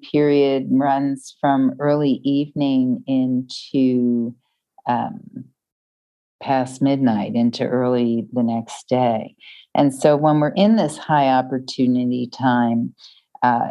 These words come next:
it's wonderful for creativity, for social activities, for just doing things that open you up and feel expansive. Absolutely,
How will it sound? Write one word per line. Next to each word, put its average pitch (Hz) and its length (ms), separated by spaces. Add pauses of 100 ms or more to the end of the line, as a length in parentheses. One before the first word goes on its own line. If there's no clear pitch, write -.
it's - 460
wonderful 143 840 (100)
for 120 380
creativity, 147 1300 (180)
for - 720
social 165 580
activities, 135 1120 (120)
for 123 260 (340)
just 160 340
doing 139 440
things 135 460 (120)
that 123 400 (500)
open 151 380
you 139 240
up 127 280
and 123 180
feel 127 440
expansive. 131 1120 (200)
Absolutely, 131 1200